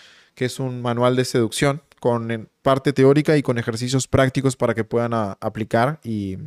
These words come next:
y llevar a cabo. Entonces, nada, eso creo que les va a servir muchísimo.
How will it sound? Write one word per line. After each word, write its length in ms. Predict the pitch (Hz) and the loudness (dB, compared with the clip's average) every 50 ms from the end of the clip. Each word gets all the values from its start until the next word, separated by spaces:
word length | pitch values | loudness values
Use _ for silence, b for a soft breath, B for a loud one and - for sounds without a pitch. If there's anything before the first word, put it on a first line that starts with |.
| - - _ | -16 -18 _
y 200 | 120 117 107 107 | -12 -10 -10 -10
llevar 300 | - - 113 107 110 107 | -6 -2 0 2 2 2
a 40 | 104 | 2
cabo. 320 | - 110 110 110 107 107 _ _ _ _ _ b b b b b b b b b b b b b b | 0 0 0 0 -2 -4 _ _ _ _ _ b b b b b b b b b b b b b b
Entonces, 1500 | b 113 110 107 - 120 120 120 117 - - 127 120 120 117 117 113 113 113 110 107 107 104 104 104 110 - - - - - _ _ _ _ _ _ _ _ _ | b -10 -8 -4 -2 -2 -2 -2 -4 -6 -2 0 2 2 4 4 4 2 2 2 2 0 -2 -4 -6 -8 -12 -14 -18 -20 -20 _ _ _ _ _ _ _ _ _
nada, 400 | 135 127 147 175 190 202 208 _ _ _ _ - | -8 -4 -2 -2 -2 -2 -4 _ _ _ _ -6
eso 240 | 127 127 143 139 | -6 -4 -2 -2
creo 120 | 139 139 135 | -2 -2 -2
que 80 | 135 | 0
les 140 | 131 127 123 | -2 0 0
va 80 | 123 127 | 0 0
a 40 | 123 | 0
servir 280 | - 127 123 127 123 | 0 0 2 2 2
muchísimo. 560 | 123 120 - - 160 160 - 156 139 139 139 | 0 -2 -2 0 -2 -2 -2 -4 -6 -8 -8